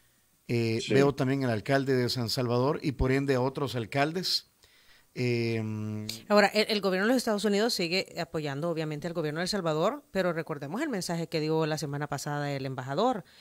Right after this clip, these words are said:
Speaker 3: Ronald Johnson, eh, cuando hacían, a ver, el donativo de los respiradores mecánicos, y decía,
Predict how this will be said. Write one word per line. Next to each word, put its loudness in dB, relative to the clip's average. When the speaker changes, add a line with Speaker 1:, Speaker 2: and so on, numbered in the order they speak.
Speaker 3:
Ronald -2
Johnson, 2
eh, -8
cuando -2
hacían, -4
a -2
ver, 2
el 0
donativo 0
de 2
los 2
respiradores 0
mecánicos, -2
y 0
decía, 4